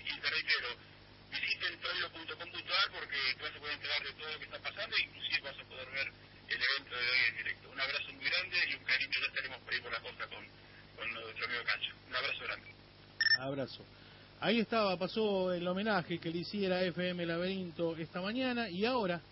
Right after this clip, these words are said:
Speaker 2: en este mismo momento, conversando con el nieto de Aníbal Troilo Pichuco, el bandoneón mayor de Buenos Aires,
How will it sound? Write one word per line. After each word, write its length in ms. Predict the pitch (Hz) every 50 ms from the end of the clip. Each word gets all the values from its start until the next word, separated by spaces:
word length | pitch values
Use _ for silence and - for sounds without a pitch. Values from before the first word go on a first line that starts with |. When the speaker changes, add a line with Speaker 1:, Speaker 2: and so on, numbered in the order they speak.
| 139
Speaker 2:
en 100 | 143 165
este 240 | 202 180 - - 180
mismo 320 | 185 202 196 170 175 170
momento, 480 | 165 165 175 190 202 196 190 - 208 196 - - - - - -
conversando 680 | - 175 170 170 175 170 - 202 202 202 190 190 202 196 - - - - -
con 160 | 165 165 170
el 120 | 170 185
nieto 460 | 214 240 220 185 156 - - 131 117 113 120
de 80 | 135 156
Aníbal 420 | 165 180 180 180 180 175 170 160
Troilo 540 | 156 175 175 175 170 170 165 160 156 147 147 - -
Pichuco, 400 | - 170 - - 233 202 - 160
el 60 | 151
bandoneón 340 | 156 151 156 160 170 175 175
mayor 260 | 165 - 156 170 156
de 60 | 160
Buenos 280 | 160 156 156 151 135 -
Aires, 340 | 190 180 175 165 160 160